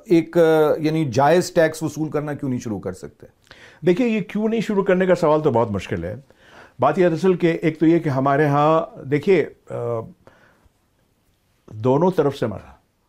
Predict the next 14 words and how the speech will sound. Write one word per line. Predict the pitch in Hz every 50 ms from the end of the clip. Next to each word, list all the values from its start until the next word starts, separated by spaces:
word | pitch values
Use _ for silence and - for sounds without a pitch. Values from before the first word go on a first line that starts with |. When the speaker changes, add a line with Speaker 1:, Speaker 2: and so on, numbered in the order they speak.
| _ _ _ _ _ -
Speaker 2:
نہ | 107 127 131 127
صرف | - 175 170
جو، | 151 135 147 147 143 143 - _ _ _ _ _ _ _ -
جو | - 127 - - - _ - _ _ _ _ _ _ _ -
انکم | - 113 123 123 170 170 170 165
ارن | 170 180 185
کرنے | 175 180 180 180 180
والا | 175 180 180 175 185
ہے | 180
وہ | 180 170
ٹیکس | 170 - 175 151 143 147
دینا | 165 170 170
چاہتا | 160 - 165 160 160 - 175 185
ہے، | 202